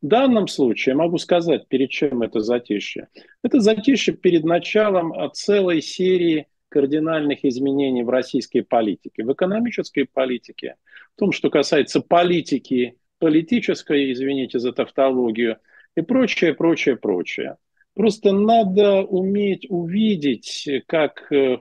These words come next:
разрозненные факты превращаются в тенденцию. Вот обратите внимание,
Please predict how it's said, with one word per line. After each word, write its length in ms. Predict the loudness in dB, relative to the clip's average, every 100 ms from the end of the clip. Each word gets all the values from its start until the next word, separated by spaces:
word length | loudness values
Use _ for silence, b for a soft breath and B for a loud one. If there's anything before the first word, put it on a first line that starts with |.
| -4
разрозненные 720 | -2 -2 0 -2 -2 -4 -4
факты 400 | -2 -2 0 -4
превращаются 720 | 0 2 2 -2 -2 -2 -4 -8
в 100 | -4
тенденцию. 600 | -2 0 -2 -2 -4 -2
Вот 80 | 0
обратите 480 | 2 2 2 -2 -2
внимание, 600 | 0 2 0 0 -8